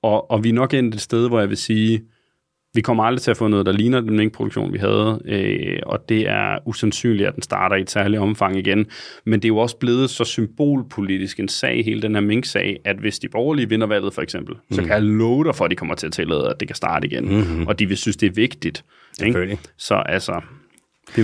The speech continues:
Speaker 1: vi må se, hvad der kommer til at ske.
Speaker 2: En anden ting, noget jeg synes, man nogle gange har glemt lidt med minkproduktionen der, ikke?
Speaker 1: Mm.
Speaker 2: Det er også det der med alle de undslupne mink. Man
Speaker 1: Mm.
Speaker 2: har jo skudt årligt i, øh, så er der skudt to tusind mink i Danmark, og det er,
Speaker 1: Mm.
Speaker 2: hvad der er blevet rapporteret ind.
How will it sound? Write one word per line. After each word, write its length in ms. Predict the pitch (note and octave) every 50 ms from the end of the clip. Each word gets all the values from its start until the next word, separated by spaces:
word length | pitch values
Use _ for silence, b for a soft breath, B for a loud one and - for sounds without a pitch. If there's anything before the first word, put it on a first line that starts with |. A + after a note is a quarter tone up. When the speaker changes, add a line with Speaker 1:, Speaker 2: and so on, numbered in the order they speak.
| A2
Speaker 1:
vi 80 | G#2 A2
må 140 | G#2 G#2+ G#2+
se, 180 | - C#3+ C#3+
hvad 100 | C3+ B2
der 60 | G#2+ -
kommer 220 | - G#2+ G#2 G#2
til 120 | - -
at 60 | - -
ske. 360 | - - - - - - A2 - - _ _ -
Speaker 2:
En 160 | A2+ A#2 A2+
anden 280 | G#2 F#2+ G#2 C#3 E3 D#3+
ting, 260 | D#3 D#3 D3 C3+ B2+
noget 120 | B2+ B2
jeg 100 | C3 C3+
synes, 200 | - - - -
man 100 | C#3+ C3+ C3
nogle 120 | B2+ C3 B2+
gange 100 | B2+ B2+ B2 A2+
har 40 | -
glemt 300 | - A#2+ C3+ C3+ C#3+ -
lidt 200 | C3 B2+ - -
med 120 | A#2+ B2+
minkproduktionen 800 | B2 A#2+ A#2 A#2 A2 - - C3 C3 - - C#3+ C3 C3 C3 C3
der, 80 | C3 A#2+ C3+
ikke? 120 | C#3+ D3+ C#3+ D3 B B B B B -
Speaker 1:
Mm. 160 | A#2 A2 G#2+
Speaker 2:
Det 40 | A2
er 80 | A#2+ A2+
også 120 | A#2 A#2 -
det 100 | B2+ A2+
der 60 | B2
med 160 | A#2+ A#2+ A2+ G2
alle 160 | G2 A2+ A#2
de 100 | B2 -
undslupne 520 | G2 G2 G2+ - - - C3 - - G2+
mink. 320 | F#2+ F#2+ G2 G#2 - - - b b b b b b b b -
Man 180 | - G#2+ G#2+
Speaker 1:
Mm. 20 | G#2
Speaker 2:
har 80 | G2+
jo 60 | G#2 G2+
skudt 480 | - - - - - D3 E3 E3 - - - - _ _ - - -
årligt 440 | - A2+ A2+ B2 C#3+ D#3+ E3+ E3 E3 - - _ - - - _ _ _ _ -
i, 360 | - C#3+ C3 B2+ B2 A#2+ A#2
øh, 240 | A2+ A2 G#2 G#2 G#2
så 120 | - - B2+
er 40 |
der 60 | A#2+ A2+
skudt 260 | - - - C#3+ C#3+ C#3+
to 200 | - - D3+ C#3
tusind 320 | - - C3 A#2 - B2 A#2
mink 160 | A2+ A#2 A2+
i 40 | A#2
Danmark, 440 | - - F#2+ F#2 F#2+ G2+ A2 G#2+ -
og 80 | - -
det 100 | B2+ A2
er, 40 | B2 B2
Speaker 1:
Mm. 20 |
Speaker 2:
hvad 120 | A#2+ A#2
der 60 | G#2 G2
er 40 |
blevet 300 | F2 - G#2 G2 F#2 -
rapporteret 460 | - E2+ - - D2+ - - E2+ D#2+ E2 D#2+ -
ind. 160 | A#2+ B2